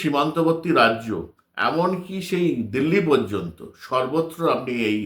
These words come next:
অবৈধ বাংলাদেশিদের দেখতে পাবেন। অবৈধ, অবৈধ বাংলাদেশিরা ভারতবর্ষ এসে অবৈধভাবে তো শুধু আসেই না, এসে থেকে যায় এবং ভারতবর্ষের নাগরিকদের করের টাকায়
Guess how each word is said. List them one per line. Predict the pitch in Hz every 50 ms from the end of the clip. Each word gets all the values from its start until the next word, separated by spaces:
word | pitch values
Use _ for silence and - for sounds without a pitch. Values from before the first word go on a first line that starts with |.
| - 85 90
অবৈধ | 92 110 117 123 117 123 104 95
বাংলাদেশিদের | 90 90 87 90 87 87 87 104 98 92 78 67
দেখতে | - - _ 71 69
পাবেন। | - - - - _ _ _ _ _ _ _ _ _ -
অবৈধ, | 101 113 127 147 170 185 185 175 185 185 - 117 113
অবৈধ | 120 151 165 175 175 180 160 131
বাংলাদেশিরা | 123 123 127 135 151 156 151 185 160 139 123 113 110
ভারতবর্ষ | 107 117 123 120 120 131 135 135 135 - 165 143 101 98 107
এসে | 117 - - 110 95 95 92 - - _ _ _ _ -
অবৈধভাবে | 92 92 123 139 151 147 156 151 135 131 131 135 135 135 135 - -
তো | 139 135 131 -
শুধু | - 131 131 107 87 90
আসেই | 92 - - 156 151 139 120 101
না, | 92 90 95 - _ _ _ _ -
এসে | - 101 98 - 165 165 -
থেকে | 110 95 87 92 85 71
যায় | 60 - - _ _ _ _ _ _ -
এবং | 95 110 117 117 104
ভারতবর্ষের | 95 104 104 120 123 123 127 135 139 139 139 - - 156 151 151 - - - _ _ _ _ _ _ _ -
নাগরিকদের | 113 104 101 107 120 127 135 135 131 135 135 147 143 139 - -
করের | 110 107 117 127 127 123 - -
টাকায় | - 101 92 - - 98 87 80 -